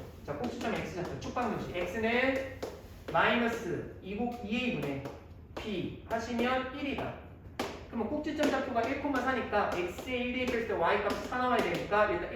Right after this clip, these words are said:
일 대입합시다. 자, 얘가 사 나오셔야 되니까, 자, 이 분의 K는, 자, 이거 계산하면 일인데 이 하나니까 삼. 그래서 K값은 육 이렇게 나오시면 됩니다.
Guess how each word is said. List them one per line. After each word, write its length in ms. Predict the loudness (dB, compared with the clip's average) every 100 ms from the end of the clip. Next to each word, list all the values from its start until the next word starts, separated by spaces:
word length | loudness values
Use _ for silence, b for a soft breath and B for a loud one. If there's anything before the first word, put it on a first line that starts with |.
| 0
일 60 |
대입합시다. 580 | 2 0 0 -2 -4 -6 -8 -8 -8 -6 -10 -10 -10 -10 -10 -6 -6 -4 -10 -10 -8 -8 -6 -8 -6 -8 -8 -12 -8 -8 -8 -6 -4 -4 -6 -8 -12 -10 -2 -2 0 0
자, 100 | 2
얘가 160 | 4
사 220 | 4 4
나오셔야 400 | 6 8 8 6
되니까, 680 | 6 6 6 8 8 8 4 2
자, 300 | 2 2 -2
이 80 | -4
분의 420 | -2 2 4 4
K는, 540 | 2 2 2 2 4 4 2 0 -2
자, 80 | 0
이거 160 | 0
계산하면 560 | 2 4 4 4 2 2
일인데 380 | 2 2 4 4
이 60 |
하나니까 380 | 6 6 2 0
삼. 300 | 2 2 2
그래서 180 | -2 -6
K값은 840 | -2 -2 0 -2 -2 4 4 4 0
육 260 | 0 0 -2
이렇게 180 | -2 -2
나오시면 340 | 0 2 0
됩니다. 320 | 0 -4 -6